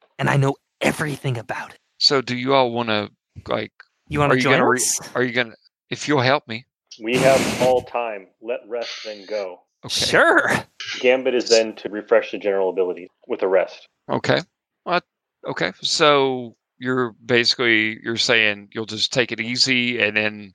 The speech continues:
Speaker 2: for a little bit. Yeah, it works out. So you, I mean, you've already got a partner. Are you gonna reactivate the robot?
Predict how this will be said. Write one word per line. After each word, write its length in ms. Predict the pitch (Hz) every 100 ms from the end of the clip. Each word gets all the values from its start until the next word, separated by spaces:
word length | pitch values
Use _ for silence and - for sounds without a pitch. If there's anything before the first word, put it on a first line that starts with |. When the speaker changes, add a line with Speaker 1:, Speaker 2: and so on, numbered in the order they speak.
| -
Speaker 2:
for 160 | - 131
a 40 |
little 180 | 120 123
bit. 220 | 120 139 -
Yeah, 160 | 330 381
it 220 | - 131
works 260 | 120 -
out. 220 | 127 139 -
So 120 | 139
you, 120 | 117
I 60 | 117
mean, 100 | 120
you've 100 | 113
already 160 | 120 113
got 120 | 113
a 40 |
partner. 340 | 107 135 127 123
Are 80 | 117
you 100 | 117
gonna 160 | 123
reactivate 540 | 110 117 117 - 120 120
the 80 | 107
robot? 460 | 110 117 143 -